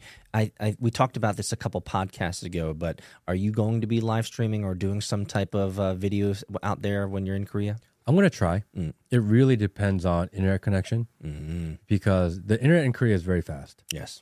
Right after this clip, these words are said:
Speaker 2: However, when you buy these eSIMs and these international world eSIMs,
Speaker 1: Mm-hmm.
Speaker 2: they throttle you
Speaker 1: Oh, yeah.
Speaker 2: and they only give you a, they give you a cap on how much data you can use.
Speaker 1: Yeah,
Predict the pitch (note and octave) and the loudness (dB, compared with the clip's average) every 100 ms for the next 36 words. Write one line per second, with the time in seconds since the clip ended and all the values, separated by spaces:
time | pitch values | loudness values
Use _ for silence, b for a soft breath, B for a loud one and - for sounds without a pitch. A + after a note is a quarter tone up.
0 | _ - G#2+ A#2 B2+ G#2 D#2 - _ _ | _ 0 0 2 2 2 0 -6 _ _
1 | - A2 A2 F2+ - G2 G#2 G#2+ G2 F#2+ | 0 4 4 2 2 4 4 4 0 0
2 | F#2 F#2 E2+ - G#3+ _ A2+ A#2 - C3+ | 0 0 -4 -8 -20 _ 0 0 2 -2
3 | D3 - _ _ _ _ G2 F#2 F2+ F2+ | -2 -6 _ _ _ _ 0 2 0 -2
4 | G#2 G#2 G2 G2+ - F#2+ E2 F#2+ F#2+ F#2 | 0 2 4 4 2 -2 2 2 2 0
5 | A2+ F#2+ - A2 A2+ - - F2 E2+ F#2+ | -4 -6 -2 -2 -4 -8 -12 -8 -8 -10
6 | _ _ _ _ _ _ _ - A#2+ - | _ _ _ _ _ _ _ 4 4 4
7 | G#2 F#2+ A2 A#2 A#2+ C3 D#2+ A2 A2 A2 | 4 4 6 4 4 2 2 2 2 4
8 | B2 A#2 G2+ G2 G2 F2 _ - A#2 D3+ | 2 4 2 2 2 2 _ 0 2 4
9 | D3 G2+ - G#2+ F#2+ - F#2+ D#2+ G#2 G2 | 2 0 0 0 0 -2 -6 -2 0 0
10 | - G2 F2+ E2 - E2 D2 C2+ - - | 0 -2 0 0 -2 -4 -4 -8 -14 -12